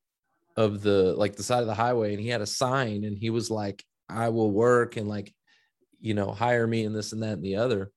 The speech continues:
And the guy got hired from it because he was willing to put himself out there and get noticed. And I'm not telling job seekers to do that, but this guy was willing to do that, you know, to, to put himself out there, to put, to put those views and opinions of others aside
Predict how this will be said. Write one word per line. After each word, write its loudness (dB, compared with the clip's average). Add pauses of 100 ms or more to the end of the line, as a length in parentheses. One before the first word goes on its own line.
(1160)
And -2
the -2
guy 2
got 2
hired 0
from -4
it -8
because -2 (260)
he -10
was -8
willing -6
to -4
put -2
himself -4
out -4
there -2
and -6
get -2
noticed. 0 (320)
And -8
I'm -4
not -2
telling -2
job 0
seekers -6
to -10
do 0
that, 0
but -6 (1040)
this 2
guy 0
was -6
willing -4
to -6
do -4
that, -8 (840)
you -10
know, -10
to, -8
to -8
put -4
himself -6
out -6
there, -4
to -6
put, -4 (600)
to -4
put -2
those 2
views -2
and -2
opinions -2
of 0
others 2
aside -2